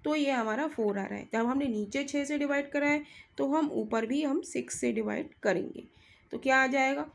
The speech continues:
ट्वेंटी फ़ोर को सिक्स से डिवाइड किया तो फ़ोर आ गया और एटीन को सिक्स से डिवाइड करेंगे तो क्या आ जाएगा, थ्री। तो हमारा इसका आंसर क्या हो गया, इस पार्ट का आंसर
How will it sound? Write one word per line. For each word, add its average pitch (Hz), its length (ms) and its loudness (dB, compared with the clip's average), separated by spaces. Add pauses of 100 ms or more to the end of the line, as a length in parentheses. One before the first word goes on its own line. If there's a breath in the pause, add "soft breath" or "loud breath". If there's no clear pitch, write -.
(260 soft breath)
ट्वेंटी 202 360 0
फ़ोर 262 240 2
को 285 140 -2
सिक्स - 240 -6
से 262 100 0
डिवाइड 262 360 0
किया 269 200 -2
तो 285 120 -4
फ़ोर 302 240 0
आ 277 120 2
गया 254 280 -4 (180)
और 208 160 -2
एटीन 208 360 0
को 262 180 -2
सिक्स 220 260 -6
से 262 120 -2
डिवाइड 262 320 0
करेंगे 254 380 0
तो 262 140 -4
क्या 285 200 0
आ 262 60 2
जाएगा, 208 360 -2
थ्री। 277 320 -4 (460 loud breath)
तो 247 80 2
हमारा 220 340 0
इसका 226 320 -4
आंसर 214 360 -4
क्या 240 160 -2
हो 233 100 -2
गया, 254 160 -2
इस 247 120 -6
पार्ट 240 240 -2
का 262 140 -2
आंसर 262 320 -2